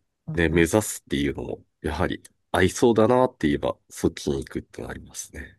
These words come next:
Speaker 1: はい。あとは、ジョッキーさんもね、誰が行くっていうのも、結構注目の話題の一つですよね。
Speaker 2: はい。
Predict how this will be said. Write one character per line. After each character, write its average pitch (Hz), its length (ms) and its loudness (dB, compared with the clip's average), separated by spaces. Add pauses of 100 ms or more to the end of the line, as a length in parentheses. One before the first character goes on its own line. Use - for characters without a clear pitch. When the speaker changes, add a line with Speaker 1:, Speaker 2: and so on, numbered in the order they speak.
(160)
Speaker 1:
は 165 220 -6
い。 - 180 -8 (140)
あ 170 100 -4
と 190 160 -2
は、 160 380 4 (140)
ジ 190 100 -2
ョ - 20 -8
ッ 196 40 -10 (120)
キ 190 160 -2
ー 175 40 -4
さ 156 220 -4
ん 143 160 -8 (320)
も 160 100 -6
ね、 175 160 0
誰 160 600 0
が 143 120 -10
行 135 100 -10
く 185 140 -2
っ - 20 -2
て 165 220 -6
い 151 80 -2
う 147 40 -4
の 143 120 -4
も、 - 280 -10 (420)
結 160 120 -10
構 151 80 0
注 160 200 -6
目 156 280 -2
の 151 280 2
話 151 100 0
題 147 180 0
の 151 100 -2
一 160 200 -6
つ 160 80 -12
で 139 100 -8
す - 160 -20 (120)
よ 147 60 -18
ね。 - 100 -18 (180)
Speaker 2:
は 73 240 0
い。 - 100 -8